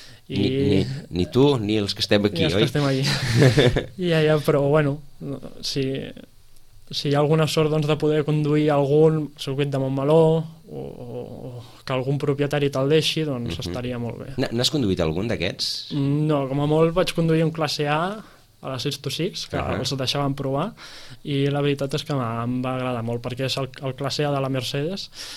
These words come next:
Speaker 1: el cotxe que estèticament està molt bé i ha millorat molt respecte a l'anterior que tenia.
Speaker 2: Mhm, mhm.
Speaker 1: Un cotxe molt bonic.
Speaker 2: Ja no,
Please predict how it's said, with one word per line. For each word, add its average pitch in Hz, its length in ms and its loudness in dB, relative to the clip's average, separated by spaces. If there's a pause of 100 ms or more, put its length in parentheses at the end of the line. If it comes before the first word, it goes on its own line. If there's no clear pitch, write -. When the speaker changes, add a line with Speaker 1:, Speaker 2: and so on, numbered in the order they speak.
Speaker 1:
el 139 100 -4
cotxe 147 260 -2
que 143 140 -2 (720)
estèticament 143 720 -2
està 131 180 -6
molt 117 220 -6
bé 117 80 -8 (160)
i 127 160 -10
ha 123 80 -4
millorat 131 340 -2
molt 143 540 -2
respecte 135 400 -6
a - 20 -2
l'anterior 127 600 -4
que 117 80 -6
tenia. 113 400 -8 (380)
Speaker 2:
Mhm, 92 100 -2 (260)
mhm. 80 260 -8 (300)
Speaker 1:
Un 139 60 -8
cotxe - 240 -10
molt 120 180 -6
bonic. 120 300 -8
Speaker 2:
Ja 104 140 0
no, 117 120 0